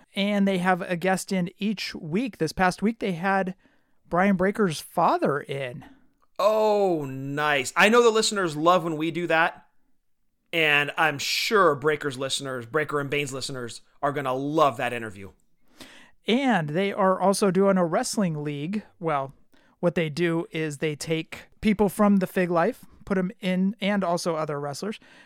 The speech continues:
Speaker 1: put 'em into W W E two K twenty, and Breaker and Bane do the commentary over it. It is fantastic. I
Speaker 2: I
Speaker 1: watched
Speaker 2: love
Speaker 1: the
Speaker 2: it.
Speaker 1: first,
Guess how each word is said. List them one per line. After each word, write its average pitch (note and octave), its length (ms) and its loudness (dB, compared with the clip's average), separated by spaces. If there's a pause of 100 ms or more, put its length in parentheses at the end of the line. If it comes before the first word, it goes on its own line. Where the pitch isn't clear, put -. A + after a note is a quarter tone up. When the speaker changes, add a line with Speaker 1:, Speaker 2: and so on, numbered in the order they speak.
(140)
Speaker 1:
put G#3+ 120 4
'em F#3+ 200 2
into A3+ 380 0
W F#3 220 2
W F#3 220 0
E F3 40 -4
two F#3 160 -6
K E3+ 180 -4
twenty, G#3+ 300 0
and E3+ 140 0
Breaker F#3 260 2
and F3 140 2
Bane E3 240 0
do D3 160 -6
the C#3+ 100 -4
commentary D3+ 720 -2 (100)
over F#3+ 320 2
it. - 260 -12
It E3 120 -4
is E3 160 -4
fantastic. F3+ 840 0
I E3 60 -4
Speaker 2:
I D#3 40 0
Speaker 1:
watched D3+ 200 2
Speaker 2:
love C3+ 140 -2
Speaker 1:
the C3 40 -4
Speaker 2:
it. C3 40 -2
Speaker 1:
first, D#3 180 -2